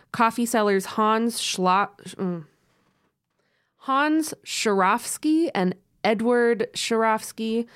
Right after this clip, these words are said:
arrived at the farm to the family's, or to take the family's coffee order. They knocked on the doors and the windows, but got no response. And before they left, they noticed that the gate into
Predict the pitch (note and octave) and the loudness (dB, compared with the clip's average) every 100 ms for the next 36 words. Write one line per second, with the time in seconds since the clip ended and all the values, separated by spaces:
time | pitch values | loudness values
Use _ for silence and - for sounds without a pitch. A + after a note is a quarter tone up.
0 | - - - G3+ F#3+ F#3+ A3 A3 - F3+ | -20 -6 0 2 2 2 -2 -4 -2 0
1 | E3 F3+ F3+ F#3 F3 D#3+ D#3 D#3 D#3 E3 | 2 0 -4 -4 -2 -2 -2 -4 -4 -8
2 | - - D#3 D3 F#3 C4+ A#3+ G#3 G#3+ F3+ | -14 -6 -6 -4 -2 -2 -2 -2 -2 0
3 | D#3 - D#3 D#3 G3 G3+ A3 C4+ D#4 - | -2 -2 -4 -2 -4 -2 -2 -2 -6 -14
4 | - - - G3 F3+ F3+ F#3 E3+ A#3 B3+ | -20 -16 -4 0 0 0 -4 -2 0 2
5 | B3+ B3+ - A3+ G3+ F3+ F3 E3+ E3+ E3+ | 2 0 -2 0 2 2 2 0 -2 -4
6 | D#3 - D3 C3+ C#3+ - A#2 B2+ F3+ - | -4 -2 -4 -6 -10 -12 -12 -10 -10 -10
7 | - - _ _ _ _ _ _ F#3 F3 | -18 -20 _ _ _ _ _ _ -4 -2
8 | D#3+ D#3+ F3+ C4+ C#4+ B3 G#3 F3 F3+ F#3 | -2 -4 -2 0 2 2 2 0 -2 -2
9 | F3+ E3+ E3 E3 - F#3+ F3+ D#3+ - - | 0 0 0 -4 -8 -6 -2 -2 -4 -16
10 | D#3+ F3 E3 D#3+ E3 - G3 F3+ D#3+ - | -8 -6 -6 -8 -12 -4 0 0 -4 -10
11 | - - _ _ _ _ _ _ - F3+ | -14 -14 _ _ _ _ _ _ -6 -4
12 | F3 - - F3+ D#3+ D#3 D3+ | -4 -6 -4 -2 0 -2 -2